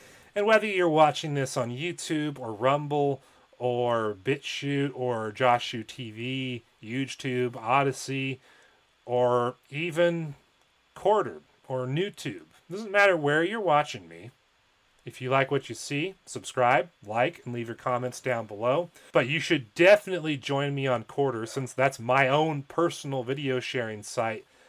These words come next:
that I'm running right now to compete with YouTube and all the other grifter alt tech video sites. So that's the place I would recommend you follow me on, because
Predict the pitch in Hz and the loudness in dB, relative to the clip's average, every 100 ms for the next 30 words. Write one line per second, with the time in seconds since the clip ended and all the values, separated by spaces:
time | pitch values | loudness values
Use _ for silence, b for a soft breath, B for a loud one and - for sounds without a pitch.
0 | b 143 131 120 120 110 107 - _ - | b -2 4 4 4 0 -8 -18 _ -6
1 | 127 131 123 120 120 110 117 120 123 107 | -2 -2 -2 0 0 0 0 0 0 -4
2 | 113 - 135 107 107 123 165 160 139 147 | -12 -10 -12 -12 -16 -12 -12 -10 -8 -6
3 | 139 120 120 113 117 117 110 110 b _ | -4 -2 -2 -2 -4 -4 -4 -6 b _
4 | 160 131 135 - 131 120 123 - 139 - | -6 -2 -2 -2 -4 -2 -2 -2 -2 -2
5 | 104 131 117 92 - - - - - - | -6 -6 -6 -12 -12 -12 -12 -12 -12 -14
6 | _ - 147 123 143 175 - 123 - 135 | _ -4 0 6 6 6 0 -10 -2 0
7 | 123 - 123 147 127 110 107 123 110 107 | 0 0 2 4 2 -2 -6 -6 -6 -6
8 | 110 - 120 107 104 101 104 104 143 147 | -8 -2 0 2 -2 -6 -2 -2 -4 -2
9 | 143 143 | 0 0